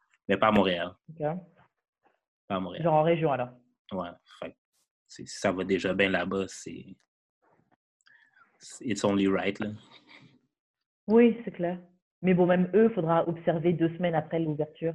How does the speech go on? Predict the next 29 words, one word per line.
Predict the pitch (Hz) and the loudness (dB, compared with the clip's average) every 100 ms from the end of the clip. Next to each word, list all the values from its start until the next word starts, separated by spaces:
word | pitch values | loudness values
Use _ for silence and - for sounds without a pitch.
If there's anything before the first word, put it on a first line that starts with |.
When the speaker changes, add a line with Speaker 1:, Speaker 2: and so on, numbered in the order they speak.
| - | -2
Speaker 1:
Non, | 135 | 2
ben, | 185 | 2
c'est | - - | 0 0
ça | - | 0
qu'ils | - | -2
font, | - 175 | 2 4
là, | 101 98 | 6 2
comme | - 90 | 0 -8
ils | 90 | -8
sont | - 92 | -8 -8
très, | - 113 101 87 90 87 | -2 2 2 0 -6 -10
euh, | 85 _ | -14 _
moi, | 113 | 0
je | 127 | 0
trouve | - 107 | 2 2
que | 101 | 4
les | 95 95 | 4 4
autorités, | 98 90 95 101 104 | 4 2 2 0 0
Speaker 2:
Ouais. | |
Speaker 1:
ben, | 107 95 101 | 4 4 4
les | 104 98 | 2 2
autorités | - 101 104 | 2 2 4
ici, | 98 - 104 | 4 4 2
là, | 120 127 | 4 2
sont | 92 | 0
très | - 107 | 0 2
en | 98 | 2
pointe, | 95 - 92 110 | 0 -6 -6 -4
là. | 107 | -4